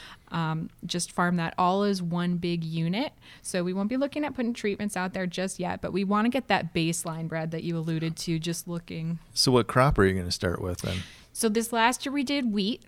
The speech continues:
Speaker 1: So next year, um, it'll be soybeans. We've had kind of a wheat soybeans rotation out there for several years. So we've got a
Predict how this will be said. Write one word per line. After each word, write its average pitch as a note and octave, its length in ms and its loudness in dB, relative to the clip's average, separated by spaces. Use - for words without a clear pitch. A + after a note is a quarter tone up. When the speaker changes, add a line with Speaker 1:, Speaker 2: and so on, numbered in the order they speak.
Speaker 1:
So F3+ 340 0
next G3 500 0
year, A#3 340 2
um, F#3 220 2
it'll F#3+ 100 0
be A3+ 120 0
soybeans. F3+ 640 0
We've F#3+ 220 0
had F#3 520 0
kind F#3+ 160 0
of F#3 100 0
a F3+ 60 2
wheat G3+ 320 0
soybeans G#3+ 540 2
rotation G3 460 -2
out F3+ 180 -4
there F3+ 120 -2
for F3 120 -4
several C4+ 400 4
years. E3 240 2
So F3+ 120 -2
we've F3 200 0
got F3 200 0
a F3+ 60 -2